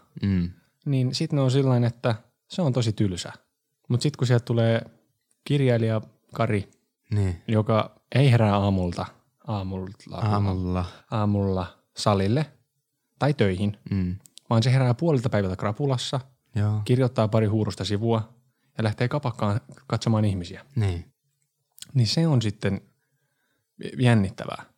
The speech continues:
Speaker 1: Niin.
Speaker 2: Mut sit se Ilkka, jolla on ihan kiva duuni, vi-, vapaat viikonloput,
Speaker 1: Mm.
Speaker 2: kolme kertaa viikossa salilla, <laughs> syö ruokaa, ehkä käy kalassa tai mitä niitä on.
Speaker 1: Niin.
Speaker 2: Niin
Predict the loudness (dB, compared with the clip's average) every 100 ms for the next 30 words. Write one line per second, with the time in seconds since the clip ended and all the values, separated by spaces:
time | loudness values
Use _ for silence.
0 | _ -4 -4 -6 -12 _ _ _ -4 0
1 | 0 0 0 -2 0 0 2 2 2 0
2 | -2 0 2 2 2 0 _ _ _ _
3 | _ _ _ _ -2 0 2 0 0 -2
4 | 0 0 0 0 -2 -6 -2 0 0 -4
5 | -10 _ _ _ _ 0 2 2 0 0
6 | 0 0 -2 -6 -2 0 0 -4 -8 _
7 | _ _ _ -14 -12 -12 -18 -20 -20 -20
8 | 0 4 4 4 2 0 -4 -4 -6 -6
9 | -4 -6 -8 _ -16 -12 -6 -6 -6 -10
10 | -10 -8 -6 -6 -4 -4 -6 -10 _ -2
11 | -2 -4 -12 -20 -20 _ -2 -2 -2